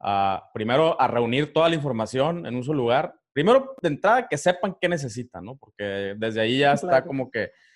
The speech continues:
Speaker 1: eh, el, escucharon con el gurú,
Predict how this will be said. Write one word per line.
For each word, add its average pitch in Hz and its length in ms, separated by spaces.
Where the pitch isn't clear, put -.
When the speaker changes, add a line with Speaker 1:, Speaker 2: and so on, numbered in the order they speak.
Speaker 1:
eh, 104 300
el, 117 220
escucharon 139 540
con 147 120
el 135 100
gurú, 139 540